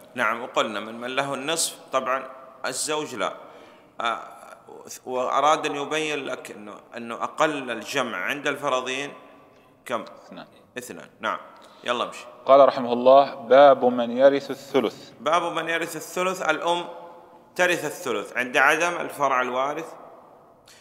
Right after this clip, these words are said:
Speaker 1: وعدم الجمع من الإخوة، أشقاء لأب لأم مختلفين، ذكور إناث لا إشكال، المهم جمع، اثنان فأكثر،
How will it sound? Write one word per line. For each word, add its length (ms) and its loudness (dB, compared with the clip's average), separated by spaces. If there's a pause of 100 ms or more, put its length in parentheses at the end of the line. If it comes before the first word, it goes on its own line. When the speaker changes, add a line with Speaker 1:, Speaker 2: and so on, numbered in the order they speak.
(140)
Speaker 1:
وعدم 500 2
الجمع 440 -4
من 180 -4
الإخوة، 520 -4 (1200)
أشقاء 840 4
لأب 640 2
لأم 520 -4
مختلفين، 800 -4 (600)
ذكور 480 0
إناث 220 0
لا 160 0
إشكال، 360 -8
المهم 300 -4
جمع، 320 -2 (580)
اثنان 280 0
فأكثر، 380 -2